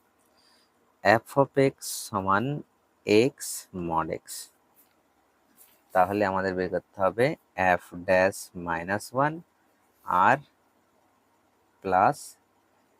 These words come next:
f dash two, f dash two, এটা বের করতে হবে, এটা বের করতে হবে, ঠিক আছে? চলে আসো, দেখো একটা ডেফিনেশন তোমরা ভালো করে মনে রাখো, mod x সমান হয়,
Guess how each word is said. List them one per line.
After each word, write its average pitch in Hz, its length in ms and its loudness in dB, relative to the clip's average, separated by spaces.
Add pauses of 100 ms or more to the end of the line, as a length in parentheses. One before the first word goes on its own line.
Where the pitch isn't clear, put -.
(480)
f - 20 -20 (200)
dash 107 240 -4 (220)
two, - 140 -16 (600)
f - 40 -20 (140)
dash 135 200 -6 (140)
two, - 120 -20 (240)
এটা 120 180 -6
বের - 160 -10
করতে - 260 -18
হবে, - 140 -20 (2000)
এটা 127 140 4 (120)
বের 95 240 -4
করতে - 300 -6 (160)
হবে, 85 240 -10 (340)
ঠিক 120 180 -2
আছে? 165 140 -12 (440)
চলে 78 200 -4
আসো, - 160 -16 (400)
দেখো 80 180 -6 (520)
একটা - 160 -6 (120)
ডেফিনেশন 107 480 0
তোমরা 107 240 -2
ভালো 92 160 -2
করে 107 200 -2
মনে 85 200 -8
রাখো, - 160 -12 (340)
mod 98 200 2 (120)
x - 40 -8 (120)
সমান 117 220 -2 (120)
হয়, 90 240 2